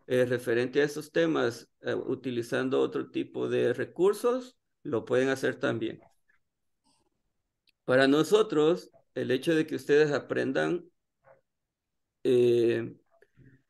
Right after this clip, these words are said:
es muy significativo. Queremos que ustedes aprendan muchísimo en nuestros cursos, dentro de los cursos y fuera de nuestros cursos,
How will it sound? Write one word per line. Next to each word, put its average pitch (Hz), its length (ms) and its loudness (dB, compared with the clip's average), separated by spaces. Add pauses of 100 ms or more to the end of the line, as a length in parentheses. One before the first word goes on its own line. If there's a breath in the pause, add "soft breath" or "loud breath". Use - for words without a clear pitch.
es 151 160 4
muy 202 180 6
significativo. - 920 -2
Queremos 165 400 2
que 180 100 -6
ustedes 196 560 -2
aprendan 170 680 -2
muchísimo - 680 -4 (120)
en 123 240 -8
nuestros 120 380 -8
cursos, - 440 -12 (540 soft breath)
dentro 170 500 4
de 190 100 2
los 202 180 0
cursos 254 580 -4 (120)
y 131 180 -2
fuera 180 460 0
de 143 100 0
nuestros 120 480 -8
cursos, - 540 -16